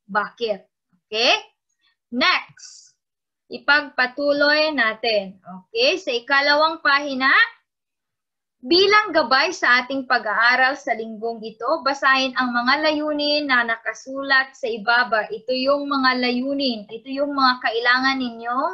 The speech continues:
matutunan, kailangan nating matutunan sa module na ito. Ang mga mag-aaral ay nakagawa ng family tree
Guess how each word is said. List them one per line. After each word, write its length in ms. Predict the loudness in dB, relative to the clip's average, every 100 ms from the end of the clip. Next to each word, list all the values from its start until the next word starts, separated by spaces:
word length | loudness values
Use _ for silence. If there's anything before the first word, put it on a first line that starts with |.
| -4
matutunan, 760 | -6 -6 -10 -6 -4 0 0 -2 -10 -20 _
kailangan 480 | -8 0 2 2 0
nating 340 | 0 -2 -6 -4
matutunan 720 | -4 -6 -10 -8 -4 -2 -4
sa 180 | -6 -10
module 540 | -8 -10 -6 -6 -6
na 140 | -8 -12
ito. 480 | -10 -4 -4 -4 _ _ -20 -20 -18 -8 0
Ang 240 | 0 2
mga 200 | 4 4 2
mag-aaral 640 | 0 2 2 4 4 2 2
ay 160 | -4 -4
nakagawa 800 | -4 -4 -6 -2 -2 4 2 2
ng 400 | -4 -4 -2 -6 0
family 640 | 2 2 -2 -6 -6 -8 -10
tree 320 | -8 -4 -4